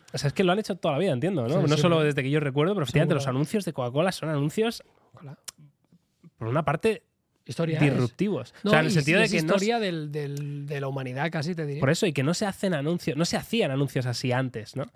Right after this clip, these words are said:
Speaker 1: sea,
Speaker 2: Claro.
Speaker 1: digamos que eran
Speaker 2: Puede
Speaker 1: otro
Speaker 2: ser, sí,
Speaker 1: tipo
Speaker 2: sí.
Speaker 1: de comerciales y los de Coca-Cola no, ¿no? O sea, que a-, algo han hecho muy bien para hacer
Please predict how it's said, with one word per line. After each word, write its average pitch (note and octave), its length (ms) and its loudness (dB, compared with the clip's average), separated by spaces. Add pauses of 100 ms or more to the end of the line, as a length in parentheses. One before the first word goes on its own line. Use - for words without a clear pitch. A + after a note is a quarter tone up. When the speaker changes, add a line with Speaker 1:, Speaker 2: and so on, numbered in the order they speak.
(140)
Speaker 1:
sea, D3 80 -2
Speaker 2:
Claro. C#3 140 6
Speaker 1:
digamos C3+ 260 2
que F3+ 100 0
eran F3+ 140 2
Speaker 2:
Puede F#3 180 4
Speaker 1:
otro E3+ 120 4
Speaker 2:
ser, F#3 100 2
sí, F3 60 0
Speaker 1:
tipo D3 160 0
Speaker 2:
sí. D3 40 2
Speaker 1:
de C#3+ 80 0
comerciales G3 680 -2
y C#3+ 140 0
los C3+ 100 4
de C3 80 2
Coca-Cola C3 380 2
no, C3+ 160 -6 (260)
¿no? D3+ 120 2
O - 20 2
sea, C#3 160 0
que C3+ 80 0
a-, E3+ 180 0
algo G3 220 0
han G3+ 80 0
hecho F#3+ 200 -2
muy F3+ 140 2
bien F#3 160 0
para F#3+ 140 -2
hacer - 320 -6